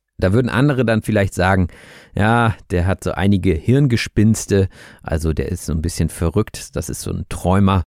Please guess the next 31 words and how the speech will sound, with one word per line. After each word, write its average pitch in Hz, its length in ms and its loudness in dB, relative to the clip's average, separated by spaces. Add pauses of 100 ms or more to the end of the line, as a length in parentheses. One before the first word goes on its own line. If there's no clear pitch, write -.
Und 110 160 2
wichtig 147 360 0
ist 131 260 0
nochmal 98 360 0
hinten 110 480 0
mit - 300 0
I, 139 280 4
ja, 107 240 0 (160)
das 90 140 -4
ist - 180 -8
ein 98 120 0
Hirngespinst, 127 1200 0 (360)
kein 110 260 0
Hirngespenst. 104 1080 0
Ich - 80 -18
glaube, 92 320 0
Raphael 90 360 0
hat 104 140 -2
sich - 160 -4
da - 240 -4 (200)
<laughs> 143 220 -4
versprochen, 135 680 0 (280)
aber 123 340 0 (180)
manchmal 120 720 0 (140)
tatsächlich 110 560 -2
denkt 117 260 -2
man 120 160 2
ja 110 220 2
auch 101 220 -4
als 98 320 -4 (340)
Deutscher 120 680 2